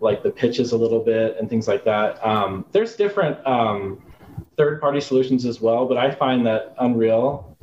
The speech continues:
has beautiful tools built in, ready to go. Uh, so yeah, so there's that. And then there's, of course, crushing down an ambisonic format, formatted, uh, WAV file down to stereo, because not everything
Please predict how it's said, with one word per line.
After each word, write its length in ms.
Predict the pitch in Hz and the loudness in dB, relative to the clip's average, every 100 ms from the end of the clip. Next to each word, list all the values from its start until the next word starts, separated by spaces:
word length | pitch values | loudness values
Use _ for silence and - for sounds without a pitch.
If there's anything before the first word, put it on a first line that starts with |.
| - - | -20 -10
has 680 | 123 117 113 107 - - - - - 117 | -2 0 0 -2 -10 -16 -16 -14 -12 -6
beautiful 440 | 127 131 135 - 117 | 0 2 2 0 -4
tools 420 | - 120 117 113 | 0 2 2 0
built 400 | - 113 107 - 113 | 0 0 0 -4 0
in, 220 | 117 107 | 2 2
ready 220 | 101 104 | 2 0
to 120 | 98 | -4
go. 400 | 98 113 104 101 - - - - - - | 0 2 2 -2 -10 -20 -20 -20 -12 -4
Uh, 440 | 123 120 117 113 - - | 0 2 2 2 -2 -12
so 460 | - 151 139 135 | -6 0 2 2
yeah, 280 | 135 180 214 | 2 0 0
so 160 | 123 135 | -2 -2
there's 200 | 127 123 | -2 0
that. 320 | 143 151 147 | 0 2 0
And 140 | 131 131 | 0 2
then 100 | 131 | 2
there's, 160 | 131 | 2
of 160 | 131 - | 0 -2
course, 520 | 165 160 160 - - - - - - | 0 0 -2 -8 -14 -20 -12 -12 -6
crushing 480 | 170 160 170 147 | -2 -2 0 0
down 380 | 139 135 135 131 | 2 2 2 2
an 100 | 120 | 0
ambisonic 720 | 127 135 135 131 135 123 117 | 0 0 0 0 0 0 -2
format, 680 | - 123 123 120 113 113 - | -4 -2 2 2 2 0 -4
formatted, 520 | 123 123 117 113 107 - | -2 2 2 2 0 0
uh, 200 | 110 104 | 2 2
WAV 260 | 123 127 | 2 2
file 480 | 127 110 107 110 - - - - - | 2 2 0 -2 -8 -20 -20 -20 -2
down 280 | 131 120 117 | 0 2 0
to 160 | - 113 | -2 -4
stereo, 720 | - 160 165 170 160 160 160 | -2 0 2 2 2 0 -2
because 300 | 131 131 139 | -4 -4 -2
not 180 | 151 143 | 0 2
everything 480 | 131 131 131 117 | 2 2 0 0